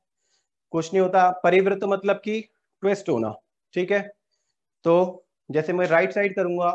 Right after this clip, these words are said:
तो right मेरा जो feet है वो face करेगा Right। exhale,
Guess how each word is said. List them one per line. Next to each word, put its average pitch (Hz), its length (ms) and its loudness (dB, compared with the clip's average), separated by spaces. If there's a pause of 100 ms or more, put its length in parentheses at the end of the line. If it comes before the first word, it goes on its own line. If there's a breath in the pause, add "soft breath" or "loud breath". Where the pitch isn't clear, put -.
(600)
तो 156 100 -4
right 156 400 2
मेरा 180 160 0
जो 170 100 -4
feet 170 300 -8
है 165 140 -4
वो 160 120 -4
face 165 280 -6
करेगा 156 300 -2
Right। 147 480 -4 (1400)
exhale, 170 680 0